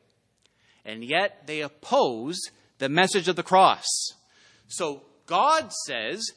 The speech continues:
they're doomed to come to nothing.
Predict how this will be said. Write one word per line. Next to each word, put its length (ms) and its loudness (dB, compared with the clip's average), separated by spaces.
they're 500 -2
doomed 720 -4
to 80 -14
come 340 -8
to 140 -12
nothing. 420 -10